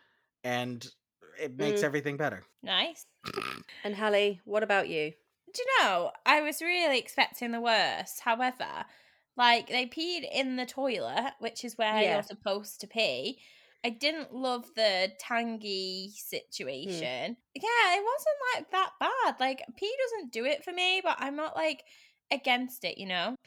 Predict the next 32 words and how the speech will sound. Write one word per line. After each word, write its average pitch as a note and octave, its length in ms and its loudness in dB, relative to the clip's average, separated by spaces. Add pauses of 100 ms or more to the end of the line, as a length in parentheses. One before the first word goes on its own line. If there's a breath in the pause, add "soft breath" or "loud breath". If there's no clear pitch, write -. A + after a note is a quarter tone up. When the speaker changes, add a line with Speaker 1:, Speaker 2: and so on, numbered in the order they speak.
(160 soft breath)
Speaker 2:
Just - 180 -4
to - 60 -6
be F4 100 -2
clear, A#3+ 480 4
it A#3 120 -6
was A#3+ 160 0
the C4 140 0
tangy B3 380 -2
hint A#3+ 220 -2
of G#3+ 120 -12
piss E3+ 340 2
that - 140 -8
you - 80 -10
didn't E3 240 -6
like, D3 360 -4 (120)
right? G3 220 -2
Speaker 3:
Yeah, A3+ 260 6
yeah, F#3 220 4 (240)
yeah. F3 240 0 (160)
Speaker 2:
Yeah, D#3+ 120 -6 (120)
yeah. - 200 -16
Speaker 1:
Yep. A2 380 -10
Speaker 2:
Just - 140 -10
gonna A3+ 120 0
make F#3+ 120 4
sure F#3 140 -2
I F3 40 2
read F3 200 -4
that D#3+ 140 0
one D#3 120 -2
more C#3+ 120 -4
time. D#3 240 -8